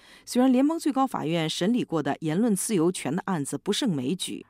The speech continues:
而且早就指出因特网在公共生活中的重要性，但几乎从未直接触及涉媒言论自由权的问题。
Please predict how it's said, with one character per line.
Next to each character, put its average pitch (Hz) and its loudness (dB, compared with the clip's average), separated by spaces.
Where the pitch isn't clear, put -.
而 175 0
且 165 0
早 139 -2
就 269 -2
指 - -6
出 - -6
因 190 0
特 175 -4
网 131 -4
在 147 -2
公 220 0
共 202 -2
生 208 -4
活 151 -6
中 175 -4
的 160 -2
重 165 -4
要 135 -2
性， 165 -4
但 240 2
几 196 0
乎 269 0
从 233 0
未 285 2
直 - -2
接 247 0
触 240 -4
及 151 -4
涉 254 0
媒 156 0
言 151 -2
论 220 2
自 254 -2
由 254 0
权 123 -10
的 190 -2
问 170 -4
题。 - -14